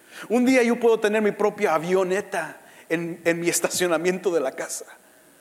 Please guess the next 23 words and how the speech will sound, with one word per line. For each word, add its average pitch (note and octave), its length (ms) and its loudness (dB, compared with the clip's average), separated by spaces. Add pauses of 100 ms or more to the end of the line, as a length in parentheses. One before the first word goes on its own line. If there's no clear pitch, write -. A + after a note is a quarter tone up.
(280)
Un C#4+ 200 2
día C#4 220 6
yo B3 140 2
puedo A#3+ 200 4
tener G#3+ 300 0
cuatro, A#3 280 2
cinco, A3+ 320 0
seis, A3+ 360 0
siete A3 280 -4
casas G3+ 380 -6
también". F#3 400 -2 (400)
Estos E4+ 540 4
falsos D#4 480 4
apóstoles D4+ 680 4 (160)
son D4+ 380 2
fraudulentes, B3 960 4
dice F#3+ 180 0
el F3+ 60 4
apóstol D#3+ 380 -2
Pablo. A#2 360 -2 (880)
Se D3 220 -4
disfrazan. D3 760 -2 (2250)
Pablo D3 480 2